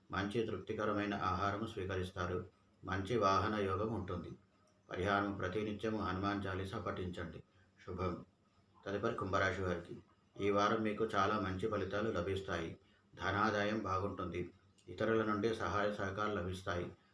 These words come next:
అప్పుల నుండి, అనారోగ్యం నుండి విముక్తి లభిస్తుంది.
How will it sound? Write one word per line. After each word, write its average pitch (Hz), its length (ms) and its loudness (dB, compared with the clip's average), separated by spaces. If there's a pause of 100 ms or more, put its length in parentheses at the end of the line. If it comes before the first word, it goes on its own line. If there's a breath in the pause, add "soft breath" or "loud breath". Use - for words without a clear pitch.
(180 soft breath)
అప్పుల 113 340 0
నుండి, 107 360 0
అనారోగ్యం 101 600 0
నుండి 101 240 0
విముక్తి 95 320 -4
లభిస్తుంది. 90 640 -4